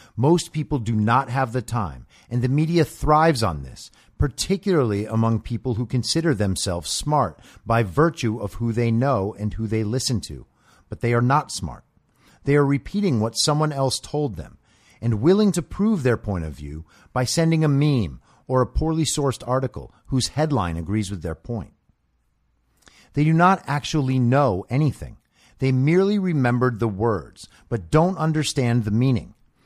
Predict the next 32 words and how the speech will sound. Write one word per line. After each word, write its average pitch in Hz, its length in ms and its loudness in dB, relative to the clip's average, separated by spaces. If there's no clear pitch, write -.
It's 131 140 -6
just - 220 2
long-form 147 800 2
chanting 123 580 -2
of 87 80 -6
phrases 107 580 0
and 87 140 -4
slogans 117 600 -4
that 123 100 0
are 127 100 6
nowhere 147 440 6
close 98 340 -4
to - 80 -10
true. 98 460 -6
We 139 180 2
have 165 260 2
a 180 60 0
society 98 640 0
of 85 120 -10
mindless 131 520 0
automatons 110 1000 -4
who 147 160 -2
are 160 60 0
prepared 160 560 -2
to 156 80 -2
shout 139 480 2
treason 131 560 -4
upon 123 380 -2
seeing 127 320 -2
pictures 160 480 -6
of 135 100 -4
mailboxes 123 880 0